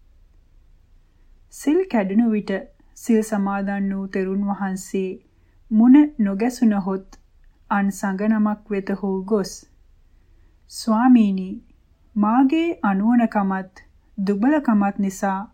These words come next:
මා සමාදන් වූ සීලය බිඳී ගියේය. මා අතින් සිදු වූ වරදට නුඹ වහන්සේ සමාවනසේක්වායි කියා සමාවගෙන සිල් ලබාගත යුතුය.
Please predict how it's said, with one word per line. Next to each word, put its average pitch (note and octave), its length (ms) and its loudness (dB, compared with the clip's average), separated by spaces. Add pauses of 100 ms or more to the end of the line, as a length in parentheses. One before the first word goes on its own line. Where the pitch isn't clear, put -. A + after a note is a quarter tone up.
(480)
මා G#3 220 2
සමාදන් G3+ 680 -2
වූ G3 160 -4
සීලය G3+ 520 -4
බිඳී G3 380 0
ගියේය. F#3+ 640 -4 (1600)
මා A3 220 2
අතින් D4+ 340 4
සිදු A3 320 -2
වූ A#3 180 0
වරදට G3+ 500 -2 (420)
නුඹ G#3 260 0
වහන්සේ G3 680 -4
සමාවනසේක්වායි G3 1400 -2
කියා F#3 400 -8 (640)
සමාවගෙන G3 840 -2 (480)
සිල් G#3+ 320 -2
ලබාගත G3 600 -2
යුතුය. A3+ 420 -2